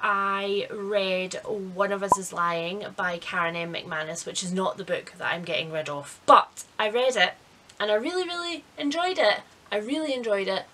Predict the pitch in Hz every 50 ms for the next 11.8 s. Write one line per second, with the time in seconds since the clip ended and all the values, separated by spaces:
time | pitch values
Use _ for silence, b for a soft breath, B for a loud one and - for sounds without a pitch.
0 | - - - 190 190 196 202 196 - 175 - 196 - - 277 269 277 - - 254
1 | 240 233 226 - - 226 220 214 208 208 190 - - 208 208 220 247 262 269 262
2 | 277 269 - - 208 202 202 202 202 190 147 - 190 196 180 185 185 185 190 190
3 | - - - - - - 185 180 175 180 - 190 180 165 156 - 190 175 190 190
4 | 196 202 190 190 185 180 185 196 196 190 185 180 170 175 175 180 185 196 196 -
5 | - 180 165 165 165 170 170 - 190 180 - - 170 180 180 180 185 - - -
6 | 190 - - - 208 190 - - - 185 180 180 175 170 165 160 160 160 160 170
7 | 160 147 151 - - - 254 226 - - B B B B B B B B B -
8 | 220 220 208 208 208 208 - - - 208 202 196 196 190 190 190 190 B B B
9 | B B 208 196 214 262 294 - - - - - - - 233 220 214 214 208 202
10 | - - 196 196 190 190 190 185 180 185 175 185 - 196 185 - 185 190 180 -
11 | - - - 185 175 180 175 175 180 185 202 208 - - -